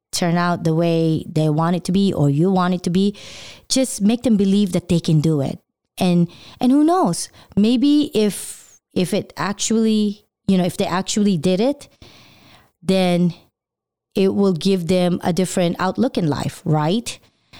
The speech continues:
Like, for example, um, we did a hike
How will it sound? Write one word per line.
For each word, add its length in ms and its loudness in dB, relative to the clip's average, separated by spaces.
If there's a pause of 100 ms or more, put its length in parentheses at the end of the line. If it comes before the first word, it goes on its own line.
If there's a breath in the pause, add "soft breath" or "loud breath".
(240 loud breath)
Like, 300 0
for 260 0
example, 1160 0
um, 580 0 (840)
we 160 2
did 180 0
a 40 0
hike 520 -6